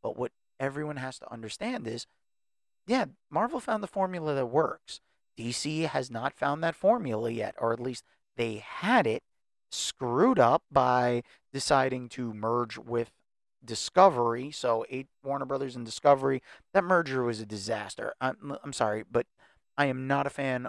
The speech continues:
Whenever there's a merger, things suffer, and I'm just hoping that a lot of these properties that they're trying to cancel or use as a tax write-off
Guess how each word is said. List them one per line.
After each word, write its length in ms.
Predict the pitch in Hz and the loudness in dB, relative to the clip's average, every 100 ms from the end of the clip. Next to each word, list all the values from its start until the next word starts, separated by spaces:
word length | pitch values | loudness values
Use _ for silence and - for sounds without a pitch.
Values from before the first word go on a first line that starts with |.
| - | -10
Whenever 320 | 120 127 135 | -4 -2 0
there's 220 | 143 147 127 | 0 0 -2
a 40 | |
merger, 520 | 117 120 117 117 117 - | 0 2 2 0 -4 -4
things 240 | 127 123 - | -6 -4 -4
suffer, 540 | - 110 131 123 123 | -4 -2 0 2 0
and 480 | 120 117 117 117 113 - _ _ _ - | -2 -2 -2 -6 -8 -16 _ _ _ -2
I'm 180 | 131 135 | -2 -2
just 180 | 131 | -4
hoping 500 | 135 120 117 131 120 | 2 2 0 -6 -2
that 160 | 117 113 | -2 -2
a 40 | |
lot 260 | 113 120 117 | -2 0 0
of 80 | 120 | 0
these 140 | 117 | -6
properties 540 | - 123 120 127 123 117 | 0 2 2 0 -4 -2
that 120 | 120 | -4
they're 100 | 120 | -4
trying 240 | - 120 | -4 -4
to 40 | 113 | -6
cancel 760 | - 131 123 - 127 120 117 113 | -6 -4 -4 -2 0 0 -2 -4
or 280 | 117 113 - - _ | -2 -2 -6 -18 _
use 260 | 139 131 120 | -6 -6 -6
as 120 | 110 | -12
a 40 | |
tax 420 | - - 120 - 120 | -8 -2 -2 -2 -2
write-off 600 | 110 120 123 135 135 | 0 4 6 8 6